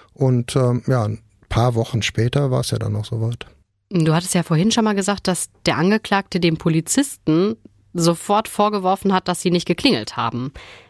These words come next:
Speaker 2: Hätte man das denn vielleicht irgendwie anders machen können? Also ich meine, es gab ja keinen Haftbefehl. Es war ja eigentlich nur geplant, diese Wohnung zu durchsuchen nach den Waffen.
Speaker 1: Ja, wie die Polizei vorgeht, muss sie natürlich alleine entscheiden. Da will ich mir auch gar kein Urteil, ähm, drüber erlauben.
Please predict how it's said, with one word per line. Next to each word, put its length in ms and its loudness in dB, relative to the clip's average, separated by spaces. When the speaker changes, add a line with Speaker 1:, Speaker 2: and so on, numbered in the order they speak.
Speaker 2:
Hätte 340 -2
man 280 2
das 200 -4
denn 180 0
vielleicht 400 -4
irgendwie 260 0
anders 320 0
machen 240 0
können? 240 -2
Also 160 0
ich 100 -4
meine, 260 0
es 200 -14
gab 320 0
ja 380 0
keinen 240 0
Haftbefehl. 600 0
Es 140 -6
war 80 2
ja 160 0
eigentlich 420 0
nur 140 2
geplant, 340 0
diese 220 0
Wohnung 320 4
zu 140 -2
durchsuchen 500 -2
nach 140 0
den 240 0
Waffen. 380 -4
Speaker 1:
Ja, 340 2
wie 240 2
die 120 2
Polizei 360 2
vorgeht, 560 0
muss 160 0
sie 80 2
natürlich 340 0
alleine 340 2
entscheiden. 440 0
Da 100 -2
will 100 0
ich 60 -2
mir 120 2
auch 100 -4
gar 120 0
kein 260 0
Urteil, 600 0
ähm, 280 2
drüber 300 2
erlauben. 560 2